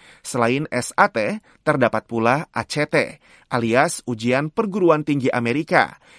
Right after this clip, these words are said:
yang dikelola oleh lembaga non-profit dengan nama yang sama, A C T. Dalam tes itu, terdapat empat bidang keahlian yang diujikan, yaitu bahasa Inggris, matematika,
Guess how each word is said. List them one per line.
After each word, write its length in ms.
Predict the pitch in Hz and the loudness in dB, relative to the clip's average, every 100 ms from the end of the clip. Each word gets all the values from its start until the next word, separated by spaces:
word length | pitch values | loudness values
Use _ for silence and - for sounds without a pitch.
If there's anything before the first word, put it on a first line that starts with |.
| - | -8
yang 160 | 123 120 | -4 -4
dikelola 560 | 113 120 110 127 170 | -2 0 2 4 4
oleh 160 | 127 123 | 2 2
lembaga 480 | 120 113 135 180 202 | -2 0 0 0 -2
non-profit 560 | 202 190 180 226 233 | -2 0 0 0 -4
dengan 320 | 175 160 147 | -2 0 0
nama 100 | 139 | 0
yang 220 | 135 135 139 | 0 -2 -4
sama, 640 | - 139 151 110 - - _ - | -2 0 2 2 -2 -20 _ -10
A 160 | 117 | -8
C 240 | - 139 143 | -8 -8 0
T. 320 | 170 - - _ - - - | 0 0 -4 _ -20 -20 -2
Dalam 320 | 117 110 107 | 0 2 0
tes 240 | 113 113 208 | -4 -4 -4
itu, 400 | 202 123 226 - - | -2 -2 -2 -6 -10
terdapat 560 | - 135 120 - 139 - 117 | -4 0 0 2 0 0 -4
empat 240 | - 165 | 0 0
bidang 320 | 151 139 131 | 2 0 0
keahlian 560 | - 123 127 123 135 160 | 0 0 2 0 0 0
yang 320 | 131 123 120 | -2 -2 -2
diujikan, 640 | 120 113 143 180 120 - _ - - - | -4 0 0 0 -2 -4 _ -20 -18 -8
yaitu 320 | 117 120 139 | -6 -4 -2
bahasa 320 | 120 113 117 | -2 -2 -4
Inggris, 640 | 117 117 120 196 - - _ - | -4 -2 0 0 -2 -10 _ -8
matematika, 800 | 120 117 110 226 233 156 151 | -4 -2 -2 -2 2 2 2